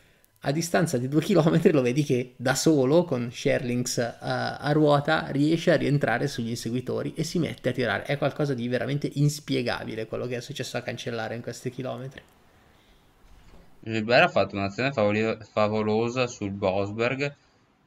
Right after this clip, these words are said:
Speaker 2: però qui si è sostanzialmente capito che non avrebbe vinto il, il Giro delle Fiandre, perché dietro sono in,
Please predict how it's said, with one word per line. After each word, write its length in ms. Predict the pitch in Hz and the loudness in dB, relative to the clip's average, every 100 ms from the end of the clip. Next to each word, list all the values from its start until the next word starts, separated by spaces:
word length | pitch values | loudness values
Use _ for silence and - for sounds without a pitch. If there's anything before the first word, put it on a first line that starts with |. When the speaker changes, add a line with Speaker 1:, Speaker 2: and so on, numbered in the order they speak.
| _ _ _ _ | _ _ _ _
Speaker 2:
però 420 | 107 104 107 113 | 2 6 6 4
qui 200 | 110 101 | 2 0
si 140 | 101 101 | 0 -4
è 40 | |
sostanzialmente 720 | - - 98 98 101 95 98 | -6 -14 -16 -8 -6 -4 -4
capito 440 | 98 87 90 - | -6 -8 -8 -6
che 80 | 98 | -6
non 200 | 90 92 | -6 -6
avrebbe 460 | 92 92 90 92 95 | -4 -2 -2 -2 -6
vinto 400 | 90 90 92 98 | -4 -6 -6 -4
il, 440 | 95 92 92 92 | -2 -4 -4 -4
il 160 | 87 95 | -4 -6
Giro 260 | 98 98 95 | -4 0 2
delle 220 | 92 113 | 2 0
Fiandre, 480 | 101 92 95 98 98 | 0 0 0 0 -2
perché 240 | 92 95 | -4 -4
dietro 320 | 92 92 95 | -4 -4 -6
sono 500 | 95 95 95 92 95 _ _ _ _ _ _ _ _ _ | -6 -6 -4 -6 -8 _ _ _ _ _ _ _ _ _
in, 640 | 110 104 101 98 92 92 | -4 -2 -2 -2 -2 -4